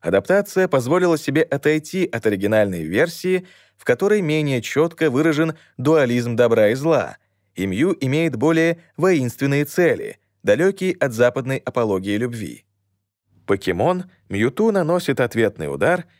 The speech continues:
имел большой успех, и с тех пор публика каждый год открывала для себя новые фильмы о покемонах не менее ожидаемые, чем работы Дисней. Аниме было призвано поддерживать долгосрочный интерес,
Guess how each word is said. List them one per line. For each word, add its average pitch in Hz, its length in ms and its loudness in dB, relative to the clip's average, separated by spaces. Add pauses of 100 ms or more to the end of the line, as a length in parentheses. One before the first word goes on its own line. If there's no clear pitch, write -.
имел 143 340 -2
большой 113 460 0
успех, - 520 -4 (200)
и 104 100 -2
с - 80 -8
тех - 220 -8
пор 185 260 0 (260)
публика 202 500 0
каждый 110 440 0
год 110 280 -2 (220)
открывала 165 580 0
для 143 120 -2
себя 151 340 -2
новые 135 480 0
фильмы 120 380 -2
о 117 160 -4
покемонах 147 760 -2 (340)
не 95 80 -4
менее 196 320 2
ожидаемые, 180 800 0 (160)
чем 220 240 -2
работы 101 380 0
Дисней. 101 580 -8 (760)
Аниме 160 360 0
было 190 200 4
призвано 180 480 0
поддерживать 165 720 0 (220)
долгосрочный 147 760 0
интерес, 117 680 -2